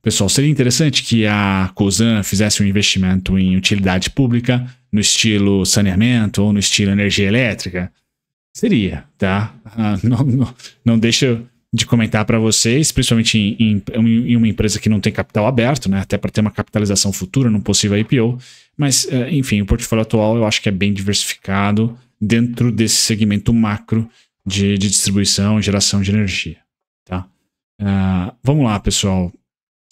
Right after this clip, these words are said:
Segmentação geográfica, oitenta e seis por cento é Brasil, quatro vírgula cinco é Estados Unidos, três por cento Reino Unido, três por cento também França.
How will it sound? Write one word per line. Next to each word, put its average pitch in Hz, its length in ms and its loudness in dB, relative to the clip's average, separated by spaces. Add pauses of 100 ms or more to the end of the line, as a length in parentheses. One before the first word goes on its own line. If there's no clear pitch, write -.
(420)
Segmentação 135 540 0
geográfica, 113 680 -2 (220)
oitenta 135 300 0
e - 20 -2
seis 117 140 0
por 117 100 -8
cento 117 200 0
é 127 40 2
Brasil, 131 420 0
quatro 120 300 -2
vírgula 107 240 2
cinco 104 320 0
é - 20 2
Estados 107 300 0
Unidos, 123 380 0 (480)
três - 800 0 (100)
por 107 120 -2
cento - 280 -2
Reino 131 180 2
Unido, 156 460 2
três 110 260 0
por - 60 -8
cento 101 180 -2
também 98 340 0
França. 120 580 0